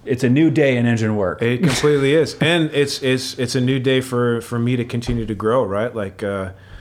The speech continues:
Speaker 2: uh, listening to how trainers down there, uh, Robbie Hendricks right now is the engine trainer on my shift. And when I was down there last time, you know, and, and Redmond's down there, Colin Peterson, you know, Chris Durkin was down there, Audrey Tollefson last time I was there, and to,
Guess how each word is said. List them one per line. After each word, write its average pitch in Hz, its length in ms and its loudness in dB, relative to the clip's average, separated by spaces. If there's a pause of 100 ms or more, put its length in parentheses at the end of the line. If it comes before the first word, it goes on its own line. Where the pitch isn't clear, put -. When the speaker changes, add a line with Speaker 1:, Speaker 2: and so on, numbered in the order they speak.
(340)
Speaker 2:
uh, 90 460 -6 (160)
listening 104 440 -6
to 101 200 -6
how 101 400 -2
trainers 98 340 -6
down 98 260 -4
there, 98 380 -4 (180)
uh, 92 240 -10
Robbie 101 220 -4
Hendricks 101 340 -8
right 95 140 -6
now 104 320 -8
is 123 80 -14
the 107 80 -8
engine 98 160 -10
trainer 101 280 -8
on 98 80 -8
my 101 100 -8
shift. 101 460 -10 (440)
And 104 80 -12
when 101 80 -8
I 92 60 -4
was 95 100 -6
down 95 160 -6
there 95 120 -6
last 95 280 -6
time, 95 320 -8
you 101 60 -6
know, 104 100 -6
and, - 240 -12
and 98 200 -4
Redmond's 110 360 -2
down 113 300 -2
there, 110 160 0
Colin 95 240 -6
Peterson, 113 800 -2 (380)
you 98 80 -10
know, 85 100 -10
Chris - 200 -8
Durkin 117 340 0
was 107 100 -4
down 110 320 -2
there, 107 160 -2
Audrey 95 160 -6
Tollefson 110 600 -4
last 104 200 -8
time 110 180 -4
I 110 60 -2
was 107 160 -6
there, 110 280 -2
and 104 260 -10
to, 98 520 -8